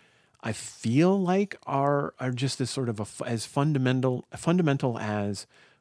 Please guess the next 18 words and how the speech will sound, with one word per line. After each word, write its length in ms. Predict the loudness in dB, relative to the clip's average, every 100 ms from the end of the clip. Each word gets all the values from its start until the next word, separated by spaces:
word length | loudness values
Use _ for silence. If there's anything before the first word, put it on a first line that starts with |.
| _ _ _ _ _ -10
um, 520 | -10 -10 -10 -10 -14 _ _ _ _ _ _ _ _ _ _ _ _ _
the 140 | -12 -2
benefits 420 | -2 0 -4 -6
of, 240 | -8 -10
of, 360 | -8 -8 -10 -14
uh, 300 | -10 -8 -8 -10 -16 -6
good 160 | -4
storytelling, 600 | -2 -2 -2 -4 -8 -8
the 60 | -6
benefits 480 | -4 -4 -4 -8 -10
of, 420 | -8 -4 -4 -6 -12 -20 -20 -20 _ _ -10
um, 560 | -8 -8 -10 -10 -14 -16 _ _ _ _ _ _ _ _ _ _ _ _ _ _ _ _
communicating 880 | -4 2 4 4 2 -2 0 0 0
well. 360 | -2 -2 -6 -14 _ _ _ _ _ _ _ _ -4
And 640 | 0 0 0 0 -2 -4 -10 _ _ _ _ _ _ _ _
it's 180 | -6 -2
just 280 | -4 -2 0
that 260 | -2 -2